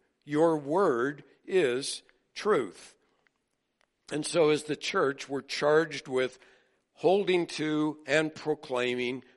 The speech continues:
the truth of God as revealed in his word, especially in two areas, regarding the gospel, how people get saved,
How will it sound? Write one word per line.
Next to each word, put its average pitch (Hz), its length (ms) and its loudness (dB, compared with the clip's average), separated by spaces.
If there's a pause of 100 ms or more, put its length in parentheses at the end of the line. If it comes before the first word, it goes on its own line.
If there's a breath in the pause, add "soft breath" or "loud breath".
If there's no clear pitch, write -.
the 127 100 -2
truth 131 760 -6
of 117 180 -8
God 117 400 2
as 113 200 -10
revealed 123 500 -4
in 143 120 -2
his 131 200 -8
word, 110 460 -2 (340 loud breath)
especially 170 680 -4
in 135 140 -4
two 156 300 -4
areas, 110 540 -2 (300 soft breath)
regarding 143 600 2
the 123 100 -2
gospel, 135 840 0 (680)
how 104 160 -2
people 131 420 -4
get 127 260 -6
saved, 123 640 -4